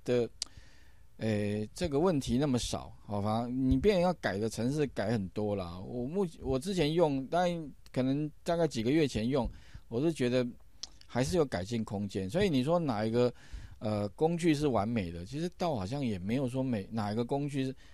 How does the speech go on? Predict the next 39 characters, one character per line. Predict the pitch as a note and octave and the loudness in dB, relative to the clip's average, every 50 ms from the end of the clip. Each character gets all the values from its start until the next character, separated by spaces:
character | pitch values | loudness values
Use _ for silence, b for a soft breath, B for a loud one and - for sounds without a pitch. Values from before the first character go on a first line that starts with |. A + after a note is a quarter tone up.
| B B | B B
只 | - C3 C#3 | -4 -2 0
能 | C#3+ E3 F#3 | 2 2 2
说 | G#3 A3+ | 2 2
哪 | G#3 F3+ C#3+ A#2 A#2+ | 2 2 2 2 2
一 | |
个 | C3 C#3 | 2 2
工 | C3+ F3+ F3+ F#3 G3 | 2 2 2 2 2
具 | F#3 G3 F3 | 0 0 0
出 | D#3 - - F#3 F#3 | 4 6 6 8 8
来 | F3 C#3+ B2 | 8 6 6
的 | B2 B2+ | 4 2
时 | - - | 2 2
间 | C3 C#3+ D3 C3 | 2 2 2 4
比 | A#2 | 4
较 | B2+ C3 B2 | 4 4 4
久， | - - A2 F2+ F2 F#2+ A2+ - | 4 2 0 -2 -4 -6 -8 -6
大 | - E3 E3 | -4 -2 0
家 | E3 F3 | 0 0
用 | F#3+ F#3 F3+ D3+ C#3 | 0 0 0 0 2
的 | C3 B2+ B2+ | 2 2 2
习 | B2 - - - A#2 C3+ | 0 -2 -4 -4 -4 -2
惯 | D3 F3 D#3+ C#3+ | 0 2 2 2
就 | C3+ C#3 C3 | 2 0 -2
好 | A#2+ G#2 E2 D#2 | -2 -2 -4 -4
了。 | E2 F2 - - B B B B B B B | -6 -10 -14 -14 B B B B B B B
哦， | - - A#2+ | -2 0 2
如 | D#3 F#3+ | 4 4
果 | G3 F3+ | 4 4
你 | D#3 C#3 B2+ C3+ | 4 4 4 4
用 | E3 F#3 F3 D#3+ | 4 4 4 4
的 | D#3+ | 2
不 | D3+ E3+ E3+ | 2 2 0
习 | - - B2+ C3 | -2 -2 -4 0
惯， | C3 E3 D3+ C#3+ | 2 4 4 4
说 | C#3+ C#3+ | 4 2
真 | C#3 C3+ | 2 2
的 | C3+ C3+ | 2 2
啦， | B2+ A#2 G2+ F#2+ | 2 0 0 0
哈， | G2 G#2+ G#2+ F#2+ | 0 -2 -2 -2